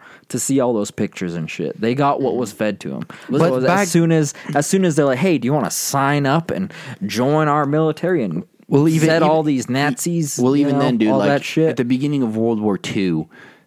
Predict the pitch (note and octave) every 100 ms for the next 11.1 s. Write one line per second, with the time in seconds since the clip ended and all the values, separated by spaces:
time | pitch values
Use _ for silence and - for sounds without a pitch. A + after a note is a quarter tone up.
0 | _ _ _ G2+ G2+ B2+ A#2 - G#2+ G#2
1 | - G2 E2+ F2 E2+ F2+ F#2+ G2+ G2+ F2+
2 | D#2+ F2+ F#2 F#2 F2 F2 F2 - F2 E2
3 | - E2+ E2 - F2+ F2 F2+ D#2+ - F2+
4 | E2 E2 D#2+ - F2+ E2+ D#2 D2 - -
5 | _ A#2 G#2 D3 D#3+ G#2 G2+ G2+ G2 G2
6 | F2 E2 - - C3+ D3+ D3+ D3 C#3 C#3+
7 | D#3+ D3+ D3+ C#3 - D#3 C#3+ D3+ B2 B2+
8 | A#2+ C#3 C3 F2+ D3 - C#3+ C#3+ B2 A2
9 | G2+ A#2 D3 E3 G3 G#3 G#3 A3 G#3+ -
10 | - - - - A2+ C#3+ F3+ F3+ F3+ G3